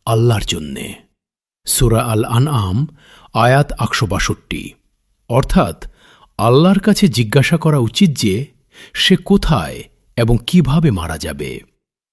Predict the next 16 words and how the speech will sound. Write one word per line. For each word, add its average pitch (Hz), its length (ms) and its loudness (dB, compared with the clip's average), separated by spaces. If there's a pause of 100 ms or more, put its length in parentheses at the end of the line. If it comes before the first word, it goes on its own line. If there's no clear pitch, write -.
(400)
কোনো 151 220 4
সৃষ্টির - 600 2
পায়ের 107 260 0
কাছে 143 320 0
নয়। 85 340 -6 (680)
মহান 117 420 2
আল্লাহ 117 440 2
তাআলা 117 560 -2 (380)
শ্রদ্ধার 127 520 2
সাথে 175 340 0
কথা 117 280 -2
বলা 127 440 0 (220)
এবং 117 240 0
শোনার 156 440 0
বিষয়ে 120 360 0
বলেন, 82 600 -2